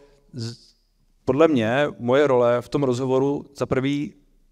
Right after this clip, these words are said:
v tomhle typu rozhovoru, za prvý taková není a za druhý já jako nemám důvod, protože já vlastně jako ho respektuju jako někoho, kdo ten názor říká, i když ten názor je vlastně šokující a,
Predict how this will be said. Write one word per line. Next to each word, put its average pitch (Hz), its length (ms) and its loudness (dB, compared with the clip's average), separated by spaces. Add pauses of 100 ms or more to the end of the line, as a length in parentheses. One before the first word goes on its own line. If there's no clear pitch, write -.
(360)
v - 120 -20
tomhle 139 240 0
typu 135 200 0
rozhovoru, 104 440 0
za 110 80 -2
prvý 131 220 -4
taková 139 340 0
není 113 420 -4 (360)
a 123 100 -8
za 120 100 -2
druhý 131 500 -2
já 127 140 0
jako 135 160 -2
nemám 151 340 0
důvod, 147 380 -6
protože 123 500 -4 (340)
já 127 180 0
vlastně 147 500 -2 (920)
jako 143 420 -2 (560)
ho 139 120 -2
respektuju 151 760 0
jako 135 200 -4
někoho, 139 420 0
kdo 135 400 0
ten 135 280 -2
názor 123 380 -4
říká, 113 440 -2
i 110 100 -8
když 127 160 -8
ten 139 140 -2
názor 123 320 0
je 131 260 0
vlastně 127 260 -8
šokující 123 880 -4 (540)
a, 117 500 0